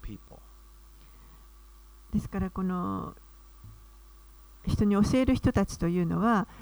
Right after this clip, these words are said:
Speaker 2: そうやって簡単に、あの、人々に、えー、まあ、教えを正当化して、そしてそれによって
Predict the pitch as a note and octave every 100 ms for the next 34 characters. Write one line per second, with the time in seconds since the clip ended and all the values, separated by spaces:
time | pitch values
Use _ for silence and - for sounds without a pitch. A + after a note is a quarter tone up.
0 | - - A3 G#3+ G#3+ - B3 A3+ - -
1 | - C4+ C4+ C#4 C4+ C#4+ C4+ F#3+ - F3+
2 | F3+ - F3 - - F#3 - D#3+ G#3+ B3
3 | - - - - D3 - - - - -
4 | - - - - - - E2 - - -
5 | - - - - - G#3 - D4 D4+ D4+
6 | D4 - - C4+ - C4 B3+ B3+ - C4+
7 | A#3+ A3+ A3+ - C#4 - B3+ B3 B3 B3
8 | - D4